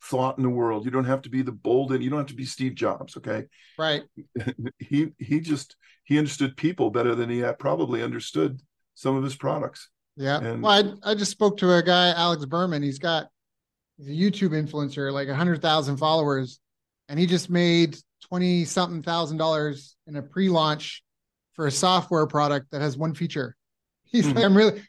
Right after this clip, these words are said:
Speaker 2: getting really big into the one feature software products," 'cause he's talking about people always wanna overcomplicate things, right?
Speaker 1: Yes.
Speaker 2: If you're gonna make a tool, everyone's, "It's gotta do this, this, this." He's like, "Just solve one problem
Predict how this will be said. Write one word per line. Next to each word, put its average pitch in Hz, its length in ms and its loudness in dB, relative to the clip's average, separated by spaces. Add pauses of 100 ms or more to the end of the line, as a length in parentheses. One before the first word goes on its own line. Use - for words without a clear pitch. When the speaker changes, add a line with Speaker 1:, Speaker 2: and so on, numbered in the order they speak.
(140)
Speaker 2:
getting 285 180 2
really 269 180 6
big 254 180 4
into 226 140 6
the 214 80 8
one 220 220 4
feature 214 280 -2
software 220 400 0
products," 170 560 -4 (480)
'cause 175 80 -12
he's 180 120 -6
talking 202 160 2
about 185 180 6
people 196 220 2
always 185 200 4
wanna 175 160 0
overcomplicate 175 760 -2
things, 131 320 -10 (560)
right? 160 220 0
Speaker 1:
Yes. 165 100 0
Speaker 2:
If 175 60 2
you're 226 100 6
gonna 214 120 6
make 208 160 4
a 180 40 4
tool, 220 300 6
everyone's, 196 280 6
"It's 151 100 -8
gotta 185 260 -2
do 170 160 0
this, 185 240 0
this, 185 160 -2
this." 190 120 0
He's 170 100 -2
like, 165 140 -20
"Just - 180 -8
solve 165 360 0
one 190 380 -2
problem 165 760 0